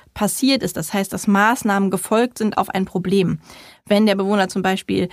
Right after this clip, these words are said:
verstärkt über Schmerzen klagt, dann müsste ich in den Einträgen danach dann eben auch lesen, was ist da passiert, haben sich die Schmerzen verändert,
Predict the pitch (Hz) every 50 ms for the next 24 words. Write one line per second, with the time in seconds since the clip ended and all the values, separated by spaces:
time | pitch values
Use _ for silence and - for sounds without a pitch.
0 | - - _ - 202 190 - - 208 208 226 - - - 185 185 - - 208 214
1 | 240 254 - - 208 - - - 185 175 175 170 - - - - 180 185 185 185
2 | 196 - - 202 - 208 196 190 185 - 185 190 208 - - 214 202 196 208 202
3 | 190 190 180 185 196 208 214 - - 208 202 - - 208 208 202 - - 190 185
4 | 202 196 214 214 202 202 202 - - - - - _ - 196 202 202 - 196 -
5 | - 202 180 165 - - 190 180 - - - 285 294 277 262 262 - 214 196 196
6 | 180 185 185 - 180 - - 208 190 190 185 - - - 185 185 - _ _ _
7 | _ - - - 277 - - 226 220 226 226 220 220 214 214 214 220 -